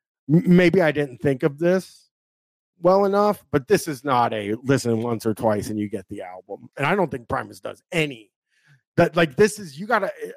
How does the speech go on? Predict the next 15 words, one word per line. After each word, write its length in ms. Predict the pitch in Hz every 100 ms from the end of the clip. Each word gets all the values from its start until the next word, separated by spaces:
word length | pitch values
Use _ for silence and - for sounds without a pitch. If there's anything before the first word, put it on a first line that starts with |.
| -
like, 200 | 175 180
I 200 | 180 226
was 160 | 254 156
steeped 460 | - 214 214 - 151
in 160 | 110
this. 480 | 113 104 - - - - - -
<laughs> 120 | 208
You 120 | 262
know 220 | 262 254 277
what 200 | 254 -
I 40 |
mean? 400 | 202 180 196 208
Like, 340 | 202 185 165 - 196 -
I, 320 | 165 214 202 - -
I 360 | 160 247 220